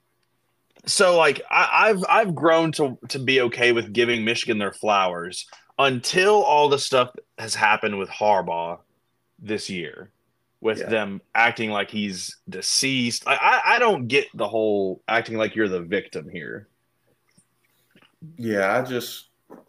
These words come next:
Speaker 2: with that whole cheating scandal, I mean, you can say everybody does it to some extent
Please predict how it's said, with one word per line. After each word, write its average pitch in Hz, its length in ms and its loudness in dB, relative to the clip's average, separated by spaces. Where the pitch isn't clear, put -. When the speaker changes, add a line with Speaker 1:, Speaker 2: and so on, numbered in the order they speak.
Speaker 2:
with 143 200 -2
that 135 160 2
whole 135 200 -2
cheating 120 320 -4
scandal, 104 520 -6
I 104 60 -14
mean, 101 400 -10
you 123 120 -6
can 123 140 -4
say 113 240 2
everybody 104 440 0
does 104 280 0
it - 220 -4
to 104 80 -10
some 101 240 -4
extent 98 520 -6